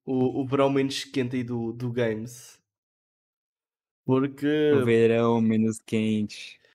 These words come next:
Speaker 1: Não, é porque,
Speaker 2: <clears throat>
Speaker 1: mano, é po-, é po-, é porque chega no inverno, chega no inverno, vem um frio. E, e depois tem, tem essa mudança de
Speaker 2: <laughs>
Speaker 1: repentina, mano. O que acontece? Eu, eu, eu, tá a acontecer este ano que eu tô o inverno todo, eu tô a ficar doente.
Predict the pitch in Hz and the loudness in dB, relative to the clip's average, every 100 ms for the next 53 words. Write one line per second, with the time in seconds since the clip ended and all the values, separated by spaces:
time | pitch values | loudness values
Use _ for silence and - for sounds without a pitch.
0 | _ - 220 262 202 - 208 - - 202 | _ -2 0 0 -2 -6 -10 -8 -2 2
1 | 240 196 160 156 - 160 160 156 156 - | 2 2 0 0 -2 -4 -4 -6 -6 -6
2 | 165 - 196 208 196 147 123 143 139 107 | -12 -6 -4 -2 -2 -4 -2 -2 -2 -10
3 | 110 151 165 147 131 139 131 117 107 139 | -14 -10 -6 -6 -6 -4 -4 -6 -6 -8
4 | 147 - 113 107 101 123 _ _ _ _ | -8 -10 -10 -8 -10 -16 _ _ _ _
5 | _ _ _ - 135 139 147 147 170 170 | _ _ _ -8 -6 -4 -6 -4 -2 -2
6 | - 170 - 165 170 - 175 139 127 143 | -6 -10 -10 -10 -8 -6 -6 -4 -2 0
7 | 160 135 - - 127 120 - 160 147 110 | -2 -4 -10 -8 -6 -6 -8 -4 -4 -4
8 | 110 113 151 151 165 135 113 - 127 123 | -6 -8 -12 -16 -14 -10 -10 -10 -14 -10
9 | - 120 - 117 135 147 151 - - - | -8 -8 -8 -8 -6 -4 -6 -8 -10 -8
10 | 147 147 143 151 147 147 160 151 180 165 | -8 -8 -8 -8 -4 -4 -4 -6 -8 -8
11 | 151 160 - 165 160 143 139 127 - | -8 -10 -6 -8 -4 -2 -2 -6 -16